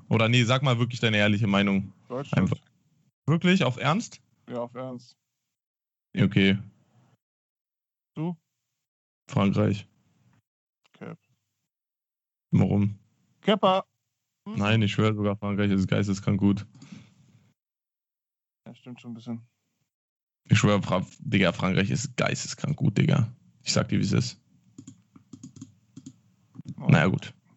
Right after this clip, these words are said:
Speaker 2: Naja.
Speaker 1: Naja, Juti. Äh, gehen wir mal weiter.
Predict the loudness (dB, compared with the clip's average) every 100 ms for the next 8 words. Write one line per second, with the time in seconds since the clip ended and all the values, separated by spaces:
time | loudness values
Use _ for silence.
0 | _ _ -6 -2 -2 -2 -6 -8 -14 -18
1 | _ _ -10 0 2 4 4 4 4 4
2 | 2 2 2 2 2 0 4 8 8 8
3 | 8 10 8 8 6 4 2 -2 -4 -6
4 | -2 0 2 2 4 4 4 4 2 2
5 | 0 2 2 2